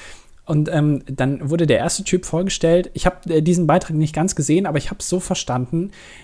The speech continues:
das ist ein, ein, das klebst du an den Türrahmen der Tür und, ähm, du musst deinen Schlüssel da dranhängen.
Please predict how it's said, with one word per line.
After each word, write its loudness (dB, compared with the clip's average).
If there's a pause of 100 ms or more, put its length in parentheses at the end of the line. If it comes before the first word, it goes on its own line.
(160)
das 0
ist -4
ein, 0
ein, -2
das -4
klebst 0
du -4
an -2
den 0
Türrahmen 0
der -4
Tür -2 (680)
und, 0
ähm, 2
du -2
musst 0
deinen 0
Schlüssel 0
da 2
dranhängen. -2